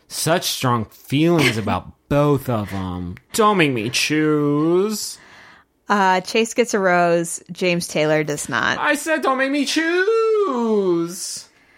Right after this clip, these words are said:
Speaker 2: Um, do you wanna write down the cl-, or do you wanna speak to the closed caption you wrote down?
Speaker 1: Oh my God, guys.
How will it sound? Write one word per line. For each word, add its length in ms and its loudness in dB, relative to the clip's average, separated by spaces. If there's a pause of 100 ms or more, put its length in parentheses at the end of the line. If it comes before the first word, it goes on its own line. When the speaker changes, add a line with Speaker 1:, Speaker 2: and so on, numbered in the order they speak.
(460)
Speaker 2:
Um, 480 2 (100)
do 140 -4
you 80 2
wanna 500 2 (100)
write 280 2
down 180 2
the 100 0
cl-, 140 -18 (140)
or 220 4
do 120 -6
you 80 0
wanna 240 2
speak 320 -2
to 80 -6
the 100 0
closed 460 0
caption 640 -4
you 140 -2
wrote 240 2
down? 280 0
Speaker 1:
Oh 200 4
my 140 4
God, 360 0
guys. 600 2